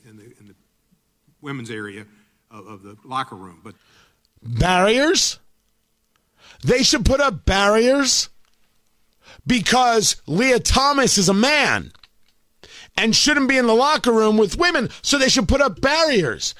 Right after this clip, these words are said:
Speaker 2: Next, you're gonna tell me they should have locker rooms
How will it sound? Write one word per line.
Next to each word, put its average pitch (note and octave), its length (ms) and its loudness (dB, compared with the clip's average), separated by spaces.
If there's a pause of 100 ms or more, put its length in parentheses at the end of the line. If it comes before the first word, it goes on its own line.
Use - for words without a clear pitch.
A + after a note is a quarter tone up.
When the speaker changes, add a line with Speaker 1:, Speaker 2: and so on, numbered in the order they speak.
(220)
Speaker 2:
Next, E3 580 -2
you're D3 140 0
gonna C3+ 180 -2
tell D#3 240 0
me D#3 280 -2 (180)
they F#3 160 2
should G#3 160 0
have G#3 160 0
locker A3 400 0
rooms A3+ 360 2